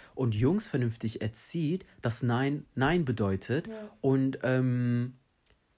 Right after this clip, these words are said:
Speaker 1: und eben, ja, Nein bedeutet Nein. Ich weiß nicht, was man dann noch so groß sagen soll.
Speaker 2: Ja.
Speaker 1: Also ich leg da zum Beispiel, ich hab jetzt selber keine Kinder, aber bald auf jeden Fall. Aber, ähm,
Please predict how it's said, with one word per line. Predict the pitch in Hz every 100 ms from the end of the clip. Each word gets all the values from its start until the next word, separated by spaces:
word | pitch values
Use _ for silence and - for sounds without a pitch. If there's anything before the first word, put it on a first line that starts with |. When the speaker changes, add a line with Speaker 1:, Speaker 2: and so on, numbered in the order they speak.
| _ _ _ _ -
Speaker 1:
und | 131 135 131 - _ _ _ _ _ _ _ _ _
eben, | 143 131 143 143
ja, | 165 185
Nein | 127 139 170 123
bedeutet | - 156 147 135
Nein. | 165 294
Ich | 160
weiß | 139 143
nicht, | -
was | 147
man | 147 131
dann | 131
noch | 131
so | - 135 123 117 107
groß | - 123 131 - 92
sagen | 104 120 190 165
soll. | 95 95 95
Speaker 2:
Ja. | 220 247 196
Speaker 1:
Also | 127
ich | 135
leg | 147 151
da | -
zum | - 151
Beispiel, | 135 -
ich |
hab | 120
jetzt | 113
selber | 110 113 107
keine | 110 98 90
Kinder, | - 170 131
aber | 95
bald | 95 110 110
auf | - 110
jeden | 104 92
Fall. | - 92 151 190 - - -
Aber, | 110 107 104 98 95 -
ähm, | 101 98 95 90 87